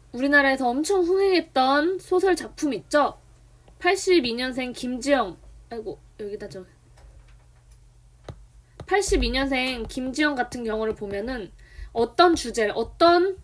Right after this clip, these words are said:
내용을 담고 있어요? 그쵸? 이 시대의 여성차별. 여성이 실제로 겪고 있는 그 사실로, 사실에서 기반된 그런 여성차별 또는 페미니즘. 이런 것을 주제로 삼아서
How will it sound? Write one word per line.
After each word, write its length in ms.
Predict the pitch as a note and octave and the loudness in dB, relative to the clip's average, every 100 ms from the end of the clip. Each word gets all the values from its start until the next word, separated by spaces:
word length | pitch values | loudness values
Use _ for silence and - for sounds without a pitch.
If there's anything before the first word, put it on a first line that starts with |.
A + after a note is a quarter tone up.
| - | -8
내용을 340 | G3 G#3 C4 B3+ | -2 0 0 -2
담고 320 | A3+ G#3+ G3 | -6 0 0
있어요? 360 | F3+ F3+ D4 - - | 2 -2 -2 -8 -12
그쵸? 260 | - E4+ C4 | -4 -2 -2
이 160 | A3 A#3 | -2 0
시대의 540 | E4 C4+ B3+ F4+ - - - - - | 2 4 4 4 0 -12 -20 -20 -8
여성차별. 800 | G#3+ B3 D#4+ E4 D4+ B3+ G3 D3 - - - - - - - - - - - - | -4 0 2 0 -2 -4 -4 -6 -16 -20 -20 -20 -20 -20 -20 -20 -20 -20 -20 -4
여성이 560 | A#3 B3+ F4 E4+ D#4+ E4 | 0 4 6 6 6 6
실제로 480 | G#4+ G4+ A4+ A4 E4+ | 6 4 6 6 4
겪고 380 | A3+ - C4+ | 0 -2 0
있는 360 | C4 A#3+ E4 A4+ - - - | 0 0 0 0 -6 -20 -8
그 140 | A#3+ | -4
사실로, 440 | C#4 G4 A4+ F4+ - | 0 2 4 4 2
사실에서 480 | - G#4 G#4+ E4 D4 | -2 0 0 0 -2
기반된 540 | G#3+ G#3+ G#3+ D4+ G4 - - - - | -4 -6 0 2 2 -6 -20 -18 -6
그런 520 | A#3+ A#3+ C#4 D#4 - - - | 2 2 2 -2 -8 -20 -8
여성차별 680 | A3 C#4 E4+ F4+ B3+ F#3+ G3 | -4 0 2 0 -2 -2 -2
또는 300 | - D#4 G#4+ - - - - | 0 2 0 -2 -16 -8 0
페미니즘. 640 | F#4+ G4+ E4 - F#3+ F#3+ - - - - - - - - - - - - - - - - - - | 2 4 2 -2 -8 -10 -18 -20 -20 -20 -20 -20 -20 -20 -20 -20 -20 -20 -20 -20 -20 -20 -20 -8
이런 280 | C4+ E4+ F4+ | 2 4 4
것을 360 | E4 D#4 D#4 | 4 4 2
주제로 400 | - A#3 C#4+ C#4 | 0 0 4 6
삼아서 680 | C4+ D#4+ D#4 B3+ B3+ G4+ - | 4 2 2 2 4 2 2